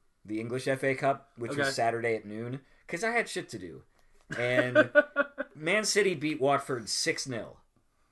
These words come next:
Speaker 1: Okay? And, you know, Man City, like, it was historic because they won the treble this year, which is when, when you win all three domestic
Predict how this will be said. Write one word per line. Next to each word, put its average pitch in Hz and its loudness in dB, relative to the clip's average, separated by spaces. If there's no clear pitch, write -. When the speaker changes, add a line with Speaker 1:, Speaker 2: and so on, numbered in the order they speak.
Speaker 1:
Okay? 123 0
And, 139 0
you 151 0
know, 143 0
Man 170 0
City, 156 2
like, 135 2
it 147 0
was 143 -2
historic 131 0
because 120 -6
they 107 2
won 139 2
the 113 -6
treble 120 -4
this 120 -8
year, 123 -2
which 113 -6
is 110 -8
when, 117 -4
when 113 -2
you 113 -6
win 113 -4
all 110 -4
three 113 -8
domestic 110 -8